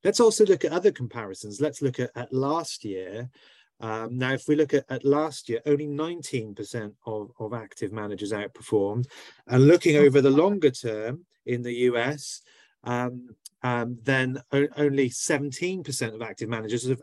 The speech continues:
outperformed over a ten-year period. So put that all together, and what that tells us is that, relatively speaking, it was a good year for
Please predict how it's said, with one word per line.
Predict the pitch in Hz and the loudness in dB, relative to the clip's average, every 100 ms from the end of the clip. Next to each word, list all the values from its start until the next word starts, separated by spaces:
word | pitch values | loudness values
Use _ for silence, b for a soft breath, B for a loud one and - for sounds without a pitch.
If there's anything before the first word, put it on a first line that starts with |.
| - | -2
outperformed | 139 131 - 131 127 | -4 -4 -6 0 0
over | 131 | 0
a | |
ten-year | 127 139 131 127 | -2 -6 -6 -2
period. | 151 151 110 92 - b b - | 4 4 4 0 -6 b b -2
So | 170 160 - - | 2 2 0 2
put | 220 156 | 4 4
that | 185 | -2
all | 185 175 | 2 0
together, | - - 165 117 | 0 -2 -2 -4
and | 120 | -6
what | 139 156 147 | -6 -6 -10
that | 131 | -16
tells | - 156 185 135 | -12 -4 -4 -2
us | 110 120 | -6 -6
is | 131 | -6
that, | 143 | -8
relatively | 131 131 196 185 147 117 | -4 0 0 0 -4 -10
speaking, | 104 - 101 - 95 107 160 _ _ _ _ _ | -10 -10 -12 -12 -16 -16 -16 _ _ _ _ _
it | - - | -18 -6
was | 139 139 135 | -2 0 -2
a | |
good | 127 135 127 | -2 -2 -2
year | 120 120 110 107 | -2 0 0 -2
for | - | -10